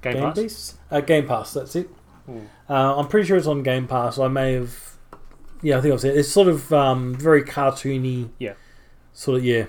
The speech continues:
Speaker 1: So if you've got a few controllers, then absolutely you should get it and, like, play it with the kids and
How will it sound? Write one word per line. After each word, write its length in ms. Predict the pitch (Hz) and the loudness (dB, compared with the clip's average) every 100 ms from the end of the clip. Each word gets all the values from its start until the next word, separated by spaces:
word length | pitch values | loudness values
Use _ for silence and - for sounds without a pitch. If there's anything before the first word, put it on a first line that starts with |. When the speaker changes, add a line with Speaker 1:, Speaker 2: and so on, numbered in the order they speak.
| - | -4
Speaker 1:
So 120 | 147 | -2
if 60 | 147 | 2
you've 60 | |
got 100 | 175 | 2
a 20 | 156 | 2
few 160 | 165 | -2
controllers, 600 | 143 139 143 131 135 127 - | -2 -2 2 2 2 -2 -4
then 280 | 117 120 - | -6 -6 -4
absolutely 580 | 143 127 127 131 127 135 | -4 -4 -6 -4 -4 -6
you 160 | 143 | -8
should 180 | 120 139 | -6 -2
get 160 | 131 131 | 0 2
it 160 | 135 | 0
and, 340 | 135 123 113 143 | -4 -10 -12 -6
like, 240 | 120 117 | -6 -6
play 160 | - 123 | -6 -6
it 80 | 120 | -4
with 100 | 107 | -12
the 60 | |
kids 400 | - 117 110 107 | -6 -4 -4 -8
and 220 | 117 104 | -16 -16